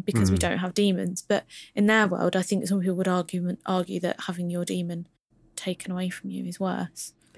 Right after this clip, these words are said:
Speaker 2: Yeah, I mean, uh, apart from something like a lobotomy, I can't think of anything in our world that would be an equivalent.
Speaker 1: Mm.
Speaker 2: But then even with a lobotomy, it, it kind of probably does what removing the demon does from the sound of it. It kind of blanks your personality and stuff.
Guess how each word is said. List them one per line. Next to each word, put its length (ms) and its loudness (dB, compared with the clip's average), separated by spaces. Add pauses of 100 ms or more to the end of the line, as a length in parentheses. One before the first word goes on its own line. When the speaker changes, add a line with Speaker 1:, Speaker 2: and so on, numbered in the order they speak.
(120)
Speaker 2:
Yeah, 320 8
I 80 8
mean, 180 10
uh, 180 8
apart 400 6
from 140 4
something 340 2
like 180 2
a 40 4
lobotomy, 560 2
I 100 4
can't 320 2
think 200 0
of 80 0
anything 380 2
in 100 2
our 160 2
world 280 2
that 100 0
would 120 -4
be 120 0
an 80 0
equivalent. 600 0 (800)
Speaker 1:
Mm. 200 4
Speaker 2:
But 80 4
then 120 6
even 200 6
with 140 6
a 40 6
lobotomy, 800 2 (500)
it, 220 4
it 200 2
kind 300 6
of 100 0
probably 380 2
does 600 2 (100)
what 600 0 (380)
removing 460 4
the 80 2
demon 400 2
does 220 0
from 180 -4
the 60 -4
sound 360 2
of 60 -2
it. 80 2
It 60 -2
kind 160 0
of 160 -6
blanks 400 -2
your 80 -2
personality 840 0
and 140 -2
stuff. 380 0